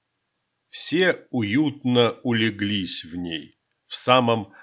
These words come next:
большом омете, поближе к ворохам и риге. Собаки повозились, пошуршали у ног и тоже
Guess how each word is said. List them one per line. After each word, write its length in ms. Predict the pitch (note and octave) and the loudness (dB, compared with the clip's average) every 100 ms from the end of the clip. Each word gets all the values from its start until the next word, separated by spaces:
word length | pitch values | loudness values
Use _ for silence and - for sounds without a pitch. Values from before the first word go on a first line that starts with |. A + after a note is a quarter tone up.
| _ - | _ -4
большом 640 | G2+ A2 - - A#2 G#2+ | 0 0 -2 -2 -2 -2
омете, 680 | - A#2+ A#2 F#2 - - C#2+ _ _ _ _ | -2 0 2 0 -6 -14 -14 _ _ _ _
поближе 720 | - G#2 G#2 G#2 F#2 F#2+ F2 _ - | -2 -2 -2 -2 -2 -4 -6 _ -18
к 80 | G2+ | -4
ворохам 720 | A2+ D#3+ A#2 - F#2+ D2 - _ _ _ _ _ | 0 2 0 -4 -10 -10 -18 _ _ _ _ _
и 180 | C#3 C3+ | 2 2
риге. 540 | A2+ F#2+ G2 F2 D2 _ _ _ _ _ _ _ _ _ _ | 2 -8 -8 -10 -10 _ _ _ _ _ _ _ _ _ _
Собаки 560 | - - G2 G2+ F#2+ G2+ | -10 -6 -4 -4 -4 -8
повозились, 920 | - F#2 F2+ F2 E3+ A2+ D#2+ - - _ - - _ | -8 -8 -8 -8 -6 -6 -8 -10 -14 _ -20 -20 _
пошуршали 840 | B2+ A#2+ - A#2 A2 - F#3+ D#3+ | -4 -4 -2 -4 -2 0 2 2
у 200 | A#2+ C#3+ | 0 0
ног 480 | B2 A2+ G2 - - _ _ _ | 0 2 0 -6 -20 _ _ _
и 140 | - G#2+ | -8 -8
тоже 640 | - E3+ D3 D3 C#3 - | -2 0 0 -2 -4 -10